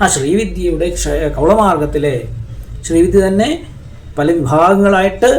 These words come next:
ഉണ്ട്, പല മാർഗങ്ങളുണ്ട്. അതിൽ കൗളമാർഗം, പല ആചാരങ്ങളുണ്ട്. അതിൽ കൗളാചാരം, ആ കൗളമാർഗത്തിൻ്റെ അതിരഹസ്യങ്ങളായിട്ടുള്ള, ഉം, നേരത്തെ പറഞ്ഞ യന്ത്രരഹസ്യം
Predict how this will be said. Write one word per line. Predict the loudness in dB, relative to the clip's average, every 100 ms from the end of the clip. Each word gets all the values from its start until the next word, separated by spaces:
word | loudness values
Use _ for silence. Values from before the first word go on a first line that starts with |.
| 0
ഉണ്ട്, | 0 2 2 0 -10 -14 -14 -2
പല | 2 4
മാർഗങ്ങളുണ്ട്. | 4 2 4 4 4 2 -2 -6 -10 -4
അതിൽ | 0 4 2
കൗളമാർഗം, | 2 -2 2 4 4 4 2 2 2 2 -2 -6 -12 -14 -16 -16 -14 -2
പല | 2 4
ആചാരങ്ങളുണ്ട്. | 4 4 6 6 6 4 4
അതിൽ | 4 4 2 -4 -16 -16 -6
കൗളാചാരം, | 0 4 6 4 2 0 -2 -2 -4 -4 -6 -2
ആ | -2
കൗളമാർഗത്തിൻ്റെ | 2 2 2 2 0 2 0 0 -4 -2 -2 0 0 -2 -6 -6
അതിരഹസ്യങ്ങളായിട്ടുള്ള, | -2 0 4 4 4 2 0 0 0 -4 -2 -2 -2 -4 -4 -4 -4 -4 -4 -2 -4 -8 -12 -12 -6
ഉം, | -4 -4 -6 -8 -8 -2
നേരത്തെ | -2 2 0
പറഞ്ഞ | 0 -2 -4 -2
യന്ത്രരഹസ്യം | -2 -2 0 2 2 2 -2 -2 -2